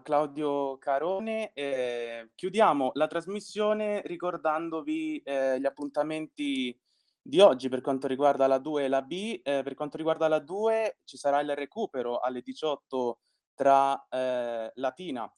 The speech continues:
e, eh, Eurobasket Roma, partita molto importante per entrambe. E stasera c'è anche il turno infrasettimanale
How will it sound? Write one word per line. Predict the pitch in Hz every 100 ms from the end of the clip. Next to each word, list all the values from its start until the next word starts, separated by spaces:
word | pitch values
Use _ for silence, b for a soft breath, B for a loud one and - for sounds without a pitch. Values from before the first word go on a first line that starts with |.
| _ _ _
e, | 143 151 147 -
eh, | 135 127 123 127
Eurobasket | 165 160 151 160 - 151 -
Roma, | 143 139 131 165 214 _ _
partita | - 113 123 120 117 110 104 104 - _ _ _ _ -
molto | 131 160 160
importante | 131 123 120 - 127 120 113 120 113 110 104
per | 117
entrambe. | 117 113 127 107 110 143 196 - _ _ _ _ _ _ _ _ _ _
E | 208
stasera | 208 226 185 175 143
c'è | 143 135
anche | 135 143 139 147
il | 135 139 139 135 127 127
turno | 165 175 175 165 160 147 -
infrasettimanale | 170 170 156 - - 139 143 175 117 107 101